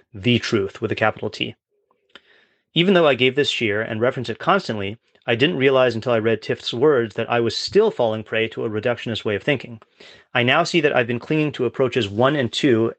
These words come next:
in my conception of what truth-seeking looks like, and that I was blind to number three. It never even occurred to me that there may be merit in, quote,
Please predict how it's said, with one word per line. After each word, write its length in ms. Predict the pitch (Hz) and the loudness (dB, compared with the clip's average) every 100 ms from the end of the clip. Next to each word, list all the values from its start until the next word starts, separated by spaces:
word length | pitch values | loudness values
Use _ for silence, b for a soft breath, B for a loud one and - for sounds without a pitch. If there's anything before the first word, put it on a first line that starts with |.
| - | -8
in 100 | 127 | -2
my 120 | 117 | 0
conception 460 | - 113 147 - 127 | -2 0 0 0 -2
of 80 | 107 | -2
what 160 | 120 | -2
truth-seeking 640 | - 151 - 131 120 104 104 | -2 -4 -2 -6 -4 -2 2
looks 280 | 143 - | 0 2
like, 360 | 110 107 113 - B B B B - | -2 -2 -4 -16 B B B B -4
and 100 | 117 | -2
that 100 | - | 0
I 80 | 120 | 0
was 140 | 107 | 0
blind 540 | 113 123 139 139 127 - | 0 2 4 2 -2 -6
to 80 | |
number 180 | 117 104 | -6 -6
three. 300 | - 131 95 _ _ _ b b b | -4 -4 -4 _ _ _ b b b
It 60 | 120 | 0
never 180 | 143 202 | 2 2
even 180 | 147 127 | 0 -2
occurred 380 | - 185 202 | 0 2 2
to 80 | - | 0
me 260 | 104 101 98 _ _ | -8 -10 -14 _ _
that 120 | 127 | -4
there 100 | 123 | -2
may 180 | 123 147 | 0 0
be 140 | 160 139 | 0 2
merit 380 | 120 117 120 - | 4 4 2 -2
in, 160 | 110 | -10
quote, 380 | - 127 113 | -4 -2 -2